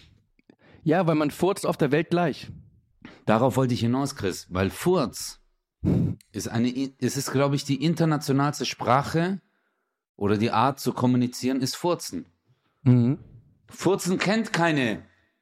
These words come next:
Speaker 2: Hautfarbe, Furzen kennt keine Religion, Furzen kennt keine Sexual-, nix. Es macht einfach nur Drz.
Speaker 1: Aber es gibt schon, man muss schon sagen, international ist es zwar gleich,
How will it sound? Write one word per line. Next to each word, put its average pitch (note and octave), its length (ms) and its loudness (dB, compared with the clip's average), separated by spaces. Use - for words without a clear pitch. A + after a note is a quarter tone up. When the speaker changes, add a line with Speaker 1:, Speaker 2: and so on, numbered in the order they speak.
Speaker 2:
Hautfarbe, A2 580 2
Furzen D#3+ 440 -2
kennt F3+ 260 -2
keine C#3+ 320 2
Religion, G2 540 0
Furzen D#3 400 0
kennt F#3 300 -2
keine C3 420 2
Sexual-, A#2+ 500 0
nix. - 520 -2
Es A2+ 140 -6
macht C#3+ 220 -2
einfach D#3+ 240 4
nur D3+ 320 2
Drz. - 460 -2
Speaker 1:
Aber C#3 200 2
es C#3 360 -2
gibt C#3+ 180 0
schon, D#3+ 280 4
man D3 140 2
muss D3 100 0
schon D3+ 160 0
sagen, D3+ 280 2
international D3+ 580 0
ist D3 120 -4
es C#3+ 120 -10
zwar C3+ 140 2
gleich, A#2+ 420 0